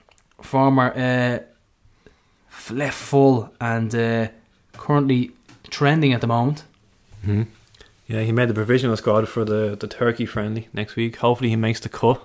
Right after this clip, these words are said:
Speaker 2: and he's not cut out like, uh, Chris Forrester was.
Speaker 1: If he gets in at left full, Chris, or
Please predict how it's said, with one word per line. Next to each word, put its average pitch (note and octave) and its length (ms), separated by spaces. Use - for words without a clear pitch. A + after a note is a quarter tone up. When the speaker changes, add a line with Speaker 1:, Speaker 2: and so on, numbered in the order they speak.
Speaker 2:
and G#2+ 100
he's G#2 140
not G2+ 220
cut G#2+ 220
out G#2 240
like, G2 180
uh, G2 200
Chris - 240
Forrester G2+ 400
was. F#2+ 320
Speaker 1:
If C#3+ 100
he G#3 140
gets F#3+ 260
in D#3+ 380
at D3 80
left C#3 220
full, C3 200
Chris, - 540
or A#2+ 400